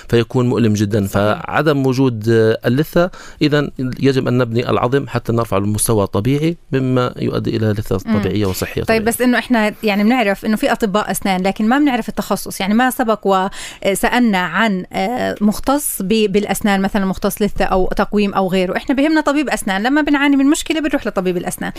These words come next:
Speaker 2: لكن شو أهمية أيضًا إنه نوجد إحنا التخصص اللي كمان أو الطبيب اللي بدنا نزوره بتخصصه؟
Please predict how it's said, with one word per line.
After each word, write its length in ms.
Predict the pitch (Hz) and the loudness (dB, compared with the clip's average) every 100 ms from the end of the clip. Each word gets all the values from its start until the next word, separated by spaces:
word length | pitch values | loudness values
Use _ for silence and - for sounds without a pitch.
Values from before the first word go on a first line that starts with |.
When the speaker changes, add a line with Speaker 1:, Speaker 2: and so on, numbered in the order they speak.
| - - 220 | -12 -4 0
Speaker 2:
لكن 180 | 254 | 0
شو 80 | 240 | 0
أهمية 400 | 247 240 240 247 - | 0 2 2 2 0
أيضًا 180 | 220 202 | 0 0
إنه 240 | 190 196 | -2 0
نوجد 380 | 190 262 240 190 | 2 2 2 -2
إحنا 340 | - 214 202 214 | -4 -2 -2 -4
التخصص 520 | - 196 233 - 220 | -10 -6 -4 -6 -6
اللي 120 | 196 | -6
كمان 320 | 185 190 190 190 - - - | -4 -2 -2 -4 -10 -8 -2
أو 100 | 190 | 0
الطبيب 300 | 190 196 233 | 0 0 0
اللي 100 | 196 | 2
بدنا 220 | 180 185 | 2 2
نزوره 280 | 180 185 175 | 2 2 0
بتخصصه؟ 560 | 202 - 185 - - | -2 -8 -10 -12 -16